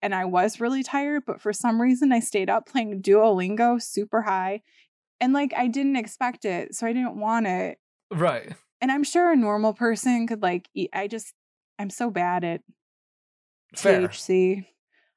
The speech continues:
Speaker 2: Yeah.
Speaker 1: Uh, I should not have lasted twelve hours.
Speaker 2: That's the, that's the game with edibles, is you're not sure when they're gonna get hit, how long they're gonna last,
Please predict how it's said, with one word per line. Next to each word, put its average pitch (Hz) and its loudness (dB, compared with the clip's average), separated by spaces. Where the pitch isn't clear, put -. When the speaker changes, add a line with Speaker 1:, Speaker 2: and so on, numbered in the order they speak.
Speaker 2:
Yeah. 139 0
Speaker 1:
Uh, 110 -6
I 240 2
should 294 -2
not 311 0
have 320 -2
lasted - -2
twelve 453 2
hours. 523 -2
Speaker 2:
That's 170 0
the, 196 2
that's 156 0
the 208 -2
game 123 -2
with 113 0
edibles, 104 0
is 135 2
you're 123 -2
not 135 -2
sure 139 -2
when 113 -2
they're 147 0
gonna 143 0
get 120 -2
hit, 113 -2
how 113 -2
long 120 -2
they're 117 -4
gonna 110 -4
last, 98 -4